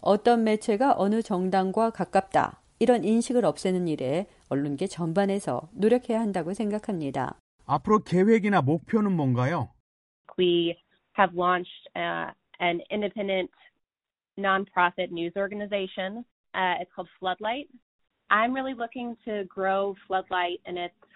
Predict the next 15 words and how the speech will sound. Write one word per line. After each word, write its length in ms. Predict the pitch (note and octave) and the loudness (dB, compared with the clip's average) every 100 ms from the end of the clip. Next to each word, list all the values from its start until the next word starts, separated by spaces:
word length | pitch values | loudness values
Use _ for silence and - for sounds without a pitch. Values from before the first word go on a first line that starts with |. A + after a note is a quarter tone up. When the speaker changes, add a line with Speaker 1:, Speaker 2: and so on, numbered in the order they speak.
| _ | _
Speaker 3:
collaborations 840 | - G3+ F#3+ F3 E3+ E3+ G3 F#3+ F#3+ | -10 -4 -2 -2 -6 -8 -6 -8 -8
as 100 | F3+ | -8
much 240 | F#3 E3+ | -8 -8
as 80 | E3 - | -12 -10
possible. 720 | - D#3+ - E3+ F3 F3 E3+ | -2 -2 -2 -4 0 0 -2
We 100 | F3+ | -2
know 200 | F3+ E3+ | 0 2
that 240 | E3+ E3+ - | 4 4 2
local 260 | F3+ E3 F3+ | -6 -4 -4
media 600 | E3+ E3+ E3 D#3+ D#3+ E3 _ _ - | -4 -4 -2 -2 -2 -6 _ _ -2
Speaker 1:
이달 380 | G#3 A#3 A#3+ | 6 8 8
초에 300 | A#3+ G#3+ G#3 | 4 2 4
독립 360 | C#4+ G#3+ G3+ A3 | 4 2 2 0
언론을 420 | - E3+ F#3+ G#3+ A#3 | 0 0 2 2 0
출범시켰습니다. 1160 | - A3 A3 A3 - F3 - D3 C#3+ C#3 D#3 | -2 -2 -2 -2 -2 -2 -2 -6 -2 -2 -4